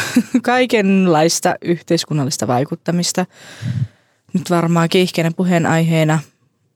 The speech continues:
antitsipsismi, romanivastaisuus. Et meillä on menossa tosi paljon, tää on tosi laaja kysymys.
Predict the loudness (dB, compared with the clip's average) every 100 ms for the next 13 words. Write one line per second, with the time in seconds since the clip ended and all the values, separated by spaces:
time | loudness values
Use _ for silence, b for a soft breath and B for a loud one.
0 | _ -2 0 -2 -2 -4 0 -2 2 0
1 | 0 -2 0 0 0 -2 -2 -2 0 2
2 | 2 2 0 -4 -10 _ _ _ _ _
3 | _ _ _ _ _ _ _ _ _ _
4 | -8 -8 -20 _ -20 -20 _ _ -2 2
5 | 4 2 2 2 2 2 4 4 4 0
6 | -2 0 2 4 2 0 0 2 0 -4